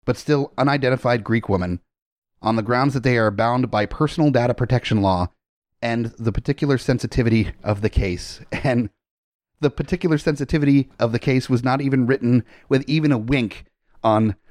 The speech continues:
the sensitivity <laughs> of the case. As a owner of genitals, I will say that I do not necessarily get any joy out of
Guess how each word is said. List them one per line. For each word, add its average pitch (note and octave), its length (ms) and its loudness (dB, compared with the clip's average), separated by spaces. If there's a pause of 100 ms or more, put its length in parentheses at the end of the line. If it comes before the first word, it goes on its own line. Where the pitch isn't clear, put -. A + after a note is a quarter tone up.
(120)
the A#2 100 -10
sensitivity C3+ 1080 -2
<laughs> - 160 -4
of C3 200 0
the A#2+ 80 0
case. G2+ 500 -4 (340)
As A3 160 0
a D3 260 -2 (600)
owner E3 500 2
of G#2+ 320 0
genitals, G2+ 600 -2 (720)
I F3+ 80 -2
will G3 160 -2
say F#3 200 0
that E3+ 140 0
I D#3+ 80 0
do D#3 240 0
not B3 160 2
necessarily E3 600 0
get D3+ 300 -4 (640)
any F3 180 0
joy C#3 480 0
out C3 160 -2
of A#2+ 320 -2